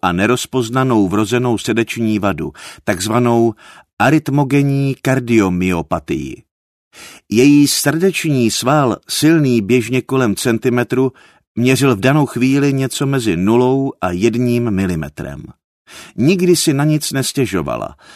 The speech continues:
Bylo to jako blesk z čistého nebe, konstatuje Marek Výborný. V sobotu byli na národní pouti ve Staré Boleslavi. Rozesmátá Markéta pořád vtipkovala,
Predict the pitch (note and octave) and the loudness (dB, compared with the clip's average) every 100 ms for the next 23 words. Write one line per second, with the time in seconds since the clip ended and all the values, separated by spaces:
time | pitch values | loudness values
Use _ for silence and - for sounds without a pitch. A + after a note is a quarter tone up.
0 | - _ F#2+ C3 - C#3+ C3+ B2+ F2+ B2 | -20 _ 0 0 4 2 4 0 2 2
1 | C3+ - - - - B2+ - C3 B2 B2 | 2 -6 -10 -6 -4 -2 0 0 2 2
2 | B2 F#2+ E2 - G2+ - A#2+ - B2 A2 | 0 0 -4 -2 -4 -2 -4 -2 0 2
3 | F#2+ A2 G#2+ G2+ F#2+ F2 F2 C#2+ - - | 2 0 -2 -2 -2 -2 -4 -6 -14 -18
4 | - _ _ _ _ - - - _ - | -20 _ _ _ _ -20 -20 -20 _ 0
5 | D3 C#3+ C#3 C#3+ C3 C#3 C3 A#2+ B2+ C3 | 2 2 2 0 2 2 2 2 2 2
6 | C3 B2 A#2 G#2 A#2 A2+ C3 A#2 - B2 | 2 0 -2 2 0 2 0 0 -2 -2
7 | A#2 A#2 G#2+ A2+ - F2 D2+ D2+ - - | 0 0 0 -2 -4 -6 -4 -6 -8 -20
8 | - G2+ A#2 B2 - B2 A#2+ - A2+ G2 | -6 -2 0 0 0 0 0 0 0 2
9 | G#2 G#2+ B2+ A#2+ B2+ - A#2 A#2+ G2+ - | 0 0 -2 -2 -4 -2 0 2 0 -2
10 | - G#2+ - B2 A#2 A#2+ B2+ | -4 -4 0 -2 2 0 -2